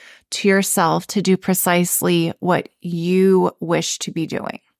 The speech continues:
And if we're not able to keep this really delicate balance, I said fifty fifty, and that's what philosophers, many philosophers have,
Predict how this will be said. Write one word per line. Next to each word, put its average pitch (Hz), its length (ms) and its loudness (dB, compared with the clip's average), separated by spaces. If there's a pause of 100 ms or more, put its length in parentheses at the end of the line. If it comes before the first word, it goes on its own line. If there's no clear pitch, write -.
(840)
And 220 320 2
if 220 120 0
we're 220 140 4
not 214 380 4
able 208 280 2
to 208 160 -6
keep - 340 -4
this 196 240 0
really 190 540 0
delicate 190 720 0
balance, 165 640 0
I 202 140 2
said 202 280 0
fifty 185 400 0
fifty, 208 540 2
and 185 160 2
that's 180 240 0
what - 180 0
philosophers, 180 760 0
many 220 280 4
philosophers 180 840 -4
have, - 260 -6